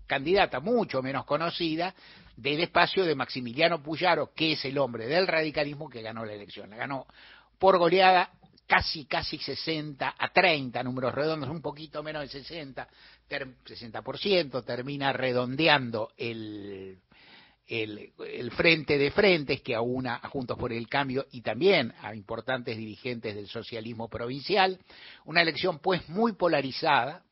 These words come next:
entre dos, digamos, que es lo más, la polarización más obvia. En general, la tradición de Santa Fe se polariza entre tres, precisamente por la fuerte presencia que tiene el socialismo. El radicalismo también, el peronismo también,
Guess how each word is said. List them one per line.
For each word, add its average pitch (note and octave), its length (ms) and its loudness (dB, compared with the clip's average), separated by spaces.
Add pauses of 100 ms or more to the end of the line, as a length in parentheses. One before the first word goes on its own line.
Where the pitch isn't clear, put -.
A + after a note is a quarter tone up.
entre B2 320 -6
dos, D3+ 240 4
digamos, A#2 400 -6
que A2+ 80 -14
es G2 60 -12
lo G#2 100 -12
más, G2 260 -16
la G#2+ 120 -12
polarización A2 580 -8
más B2 200 -4
obvia. C#3 440 4 (720)
En D3 100 -4
general, F3 340 6
la F3+ 120 6
tradición D#3+ 420 4
de F3+ 80 0
Santa D#3+ 260 -2
Fe G3+ 140 -4
se E3 140 -8
polariza D3+ 440 -4
entre A#2+ 360 -6
tres, A#2 500 -4
precisamente D#3 640 -4
por C#3+ 180 -2
la A#2+ 80 2
fuerte E3 320 0
presencia D#3 420 -4
que C#3+ 120 -4
tiene C3+ 160 -4
el A#2 80 -8
socialismo. A2 640 -10 (300)
El C3 100 0
radicalismo A2 540 -6
también, E3 580 2
el D#3+ 180 2
peronismo G#2+ 480 -6
también, D#3 480 0